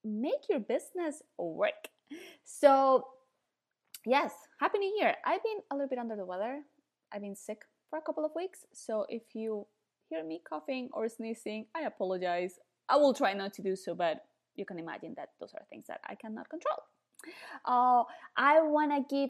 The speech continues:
a huge, huge, huge shout out before we start this episode to our funding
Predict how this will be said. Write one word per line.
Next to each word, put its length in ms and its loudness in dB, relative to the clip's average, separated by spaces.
a 140 -2
huge, 760 -2
huge, 680 0
huge 380 -4
shout 320 -8
out 280 -2
before 300 -6
we 80 -8
start 240 -8
this 140 -14
episode 420 -8
to 320 -4
our 380 -4
funding 540 2